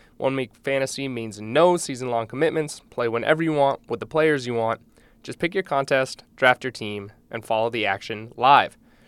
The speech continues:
Renew old rivalries with friends, family, and coworkers to find out who the superior G M really is. Whatever your level of fantasy expertise, DraftKings has something for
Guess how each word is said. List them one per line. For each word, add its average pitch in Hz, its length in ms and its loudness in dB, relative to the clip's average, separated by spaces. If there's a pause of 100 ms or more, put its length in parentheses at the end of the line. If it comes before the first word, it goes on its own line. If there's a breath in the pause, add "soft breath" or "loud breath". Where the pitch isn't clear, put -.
(140 soft breath)
Renew 170 260 2
old 180 200 4
rivalries 160 440 4
with 127 140 -10
friends, 170 400 0
family, 139 340 0
and 113 100 -6
coworkers 170 680 0
to 131 100 -6
find 127 240 -2
out 113 140 0
who 160 120 -2
the 165 80 -6
superior 127 600 -4
G 113 200 -6
M 107 240 -6
really 113 360 -2
is. 107 340 -6 (440 soft breath)
Whatever 123 260 -2
your 127 120 0
level 131 280 0
of 117 80 -6
fantasy 131 420 -2
expertise, 165 600 -6 (400 soft breath)
DraftKings 127 520 -4
has 113 140 -6
something 120 380 -4
for 120 340 0